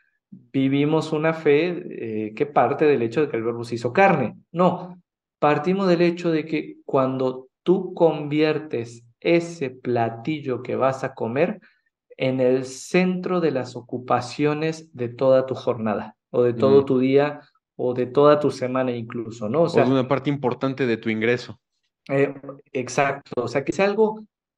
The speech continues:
Speaker 1: tan, tan, tan especial, tan único, tan deseado, que me termine esmerando de un modo que, neta, ese platillo no se lo, no se lo merece. Acá
Speaker 2: Ujú.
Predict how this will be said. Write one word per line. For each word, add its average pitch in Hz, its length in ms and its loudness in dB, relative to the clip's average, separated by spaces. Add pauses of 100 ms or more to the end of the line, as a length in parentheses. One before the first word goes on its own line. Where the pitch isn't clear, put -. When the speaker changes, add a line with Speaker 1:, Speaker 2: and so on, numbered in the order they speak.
(260)
Speaker 1:
tan, 240 500 0 (340)
tan, 214 440 0 (100)
tan 254 300 4
especial, 151 840 0 (340)
tan 240 400 2
único, 170 640 0
tan 233 300 4
deseado, 170 640 0 (460)
que 147 100 0
me 143 140 0
termine 170 680 -2
esmerando 143 880 0
de 143 100 -6
un 147 160 -6
modo 165 320 2
que, 131 320 -6 (600)
neta, 160 280 0
ese - 180 -2
platillo 139 420 0
no 135 140 -4
se 135 160 -8
lo, 110 540 -2
no 120 220 -6
se 127 140 -6
lo 117 80 -4
merece. 113 480 -2 (760)
Acá 185 640 4
Speaker 2:
Ujú. 160 140 -20